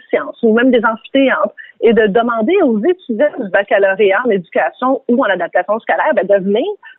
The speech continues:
euh, superviser ces classes. Comme ça, on est capable de regrouper des élèves ensemble et ça leur permet aussi de sortir de la maison,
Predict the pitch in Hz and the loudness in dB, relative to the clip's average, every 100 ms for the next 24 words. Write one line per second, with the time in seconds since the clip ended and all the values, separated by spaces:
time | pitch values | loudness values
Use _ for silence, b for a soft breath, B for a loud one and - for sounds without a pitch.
0 | - 185 185 180 180 - - 208 196 370 | -6 -2 -2 -2 -4 -4 -2 0 0 -2
1 | 294 220 247 254 277 240 330 339 240 220 | -2 -2 0 -2 -2 -4 0 0 0 2
2 | 277 220 208 196 180 - 330 240 196 196 | 2 2 0 -2 -6 -2 0 0 2 0
3 | 190 170 - 311 311 403 - B B - | 0 -4 -4 -6 -4 -8 -10 B B -4
4 | 202 196 185 - 196 294 - 262 208 - | 0 0 0 0 0 0 0 0 -2 0
5 | 220 190 196 185 190 190 214 | 0 0 0 0 0 0 -2